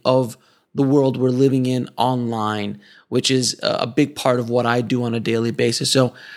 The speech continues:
again, these books are books that really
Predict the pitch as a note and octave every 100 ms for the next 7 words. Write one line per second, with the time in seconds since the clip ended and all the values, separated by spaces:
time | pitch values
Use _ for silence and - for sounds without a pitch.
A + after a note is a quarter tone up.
0 | - - D#3 D#3 D#3+ C3+ D#3 D#3+ - C#3
1 | C#3 C#3 C3+ - _ - C#3+ - C3 -
2 | B2+ C3+ C3+ C3 B2